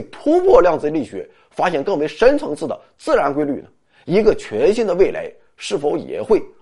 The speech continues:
不期而至呢？至少我个人相信是一定会的。信息来自两方面。首先，在量子计算机强大算力的推动下，我们对宇宙的了解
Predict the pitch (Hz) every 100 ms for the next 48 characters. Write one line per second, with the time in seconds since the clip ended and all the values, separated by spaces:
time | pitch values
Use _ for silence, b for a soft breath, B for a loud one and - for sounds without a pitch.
0 | b - 175 - - 113 180 269 202 82
1 | _ _ _ _ _ _ _ _ _ _
2 | _ _ _ _ _ - 233 196 135 90
3 | - 202 95 - 87 95 - _ _ -
4 | - 254 220 135 135 - _ _ _ _
5 | _ _ _ _ _ _ - 180 107 -
6 | _ - 143 143 120 - 143 170 156 -
7 | _ _ _ _ _ _ _ _ _ _
8 | - 156 123 - _ - 185 247 277 175
9 | 156 185 147 147 147 _ - - 170 151
10 | 113 - - 185 127 104 - 180 117 113
11 | - _ b b - 165 220 277 170 135
12 | 277 302 247 131 110 185 -